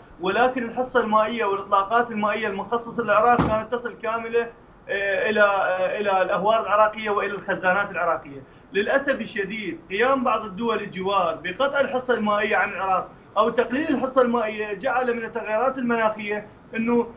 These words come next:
آه، يكون تأثيرها كبير جدا على البيئة العراقية،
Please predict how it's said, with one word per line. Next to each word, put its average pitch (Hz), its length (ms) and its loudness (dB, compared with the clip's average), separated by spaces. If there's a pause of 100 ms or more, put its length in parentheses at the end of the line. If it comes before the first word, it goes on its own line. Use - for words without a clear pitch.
(220)
آه، 190 280 0
يكون 214 520 2
تأثيرها 240 600 2
كبير 226 400 0
جدا 214 320 -4
على 208 180 0
البيئة 208 240 0
العراقية، 226 680 2